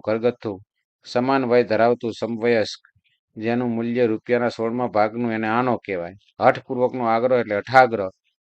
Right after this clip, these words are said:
જમીન પર સૂવું તે ભૂમિશયન, રોમાંચ પમાડે તેવું રોમાંચક.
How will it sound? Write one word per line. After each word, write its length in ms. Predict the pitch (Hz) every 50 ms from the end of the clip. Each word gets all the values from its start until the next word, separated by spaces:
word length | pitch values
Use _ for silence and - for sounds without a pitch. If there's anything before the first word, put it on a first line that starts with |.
| _ _
જમીન 420 | - 101 117 120 131 135 139 135 127
પર 240 | 123 - 131 123
સૂવું 320 | 117 - - 123 120 120 120
તે 220 | - - 123 117
ભૂમિશયન, 680 | 104 90 98 107 127 135 127 - 123 117 110 104 98 98 - _ _ _ _ _ _ _
રોમાંચ 440 | 101 98 110 117 131 135 135 131 120
પમાડે 460 | - - 127 123 123 123 123 120 120
તેવું 300 | 113 - 139 135 127 113
રોમાંચક. 500 | 107 113 113 117 110 101 90 - 87 85